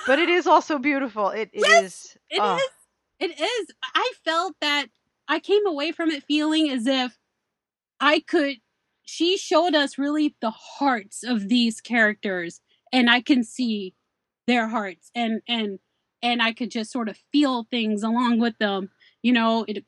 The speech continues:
Speaker 2: you know, you could picture them, you know what I mean? You could look at the cover, you could imagine how they look. But even beyond all that, I just felt that I was able to, to get to know them, and, you know, just in a, in a certain way that,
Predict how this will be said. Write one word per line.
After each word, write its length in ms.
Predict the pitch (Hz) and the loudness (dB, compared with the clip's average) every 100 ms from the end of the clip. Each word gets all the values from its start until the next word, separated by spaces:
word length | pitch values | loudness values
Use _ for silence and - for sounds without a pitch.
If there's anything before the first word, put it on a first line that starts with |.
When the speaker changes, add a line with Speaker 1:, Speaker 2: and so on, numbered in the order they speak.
| _ | _
Speaker 2:
you 120 | 269 | 4
know, 160 | 240 220 | 6 4
you 180 | 220 240 | 2 2
could 200 | 233 - | -2 0
picture 440 | 381 - 440 392 | 0 2 2 4
them, 400 | 359 349 359 349 | 6 6 6 4
you 120 | 302 | 4
know 60 | 330 | 2
what 100 | 330 | 2
I 40 | 330 | 4
mean? 160 | 330 | 4
You 80 | 269 | 2
could 80 | - | 0
look 120 | 220 262 | -8 -8
at 60 | |
the 80 | 247 | -6
cover, 260 | 269 262 254 | -2 -2 0
you 100 | 233 | -4
could 120 | 202 | -4
imagine 340 | 190 233 226 | -4 -4 -2
how 100 | 233 | -2
they 120 | 220 | -2
look. 180 | 220 220 - - _ _ | -2 -4 -8 -20 _ _
But 160 | 262 - _ | -2 -2 _
even 260 | 320 381 311 | 6 8 6
beyond 460 | 285 247 311 311 | 6 4 4 4
all 180 | 277 254 | 4 0
that, 380 | 214 254 294 277 _ | 0 0 0 -4 _
I 100 | 233 | -6
just 240 | 262 - | -6 -6
felt 220 | 269 254 233 | -6 -6 -6
that 300 | 233 202 185 _ _ | -6 -6 -8 _ _
I 120 | 220 | -6
was 200 | 240 233 | -4 -4
able 220 | 233 220 202 | -4 -4 -4
to, 260 | 190 180 _ _ - | -4 -6 _ _ -8
to 80 | |
get 220 | 180 247 - | 0 -2 0
to 100 | 202 | -2
know 280 | 208 214 | 0 -2
them, 260 | 202 180 175 _ - | -2 -2 -6 _ -2
and, 200 | 208 208 | 0 2
you 140 | 247 247 | 2 4
know, 120 | 214 | 2
just 220 | 233 226 | -2 0
in 120 | 233 | 0
a, 60 | 208 - | 0 -2
in 100 | 214 | 0
a 60 | 196 | 2
certain 340 | 254 240 220 | 2 2 4
way 140 | 226 | 4
that, 320 | 214 196 - | 2 0 -2